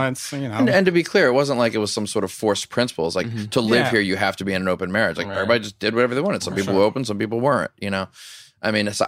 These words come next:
Speaker 2: 'cause I'm, I'm kind of with you on that, where it's like, I'm an extremely liberal person, but, like, I'm married and have kids. So, like, when it comes to that stuff, I'm actually kind of conservative and
Speaker 4: Right.
Speaker 2: prudish, you
Speaker 4: Yeah.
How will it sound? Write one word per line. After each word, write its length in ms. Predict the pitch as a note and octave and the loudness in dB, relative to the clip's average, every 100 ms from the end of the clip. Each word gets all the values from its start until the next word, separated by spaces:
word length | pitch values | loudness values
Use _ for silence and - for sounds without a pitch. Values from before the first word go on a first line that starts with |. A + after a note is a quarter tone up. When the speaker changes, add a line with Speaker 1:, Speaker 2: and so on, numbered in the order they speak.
| - | 0
Speaker 2:
'cause 140 | A2+ | 2
I'm, 260 | A#2+ C#3+ B2+ G2 | 2 2 0 0
I'm 160 | C#3 | 0
kind 220 | C#3+ B2+ | 0 0
of 60 | G#2+ | 2
with 160 | G2 F#2+ | 0 0
you 200 | G#2+ G#2 | 2 2
on 100 | F#2 | 0
that, 160 | F2+ | -2
where 140 | F2+ F#2 | -2 -2
it's 120 | - | -2
like, 140 | F2+ | -4
I'm 100 | G2 | -2
an 60 | G2+ | -2
extremely 400 | F2+ - G#2 F#2+ | -4 -4 -2 -2
liberal 300 | F#2+ F2 E2+ | -4 -4 -8
person, 420 | - G2+ F#2 F#2+ | -2 -2 -2 -4
but, 140 | F2 | -4
like, 240 | D#2+ F2+ - - - - | -2 -4 -6 -20 -18 -4
I'm 160 | G2 | 0
married 240 | G2 F#2 F#2 | 2 2 2
and 120 | F#2+ | 0
have 180 | F2 - | -4 0
kids. 320 | G2+ F#2 F2 | 2 2 2
So, 160 | - | 0
like, 220 | F#2+ F#2 - | 2 0 -2
when 200 | - G2+ | -2 0
it 80 | F#2+ | 0
comes 300 | - A#2 G#2 | 0 -2 -2
to 80 | F#2+ | -2
that 240 | F#2+ G2+ | 0 0
stuff, 160 | - B2 | 0 0
I'm 100 | G#2 | 0
actually 280 | G2+ - F#2 | -2 -4 -6
kind 280 | - F#2 | -4 -2
of 300 | F#2 F#2 - - _ _ - | -2 -4 -12 -16 _ _ -6
conservative 580 | G2 - G2 F#2 F#2+ | -2 2 2 4 2
and 80 | F#2 | 2
Speaker 4:
Right. 60 | F#2 | 2
Speaker 2:
prudish, 500 | A2 A2+ D#2 - - - | 2 2 0 -2 -4 0
you 140 | G2+ | 2
Speaker 4:
Yeah. 220 | G2 G2 | 2 0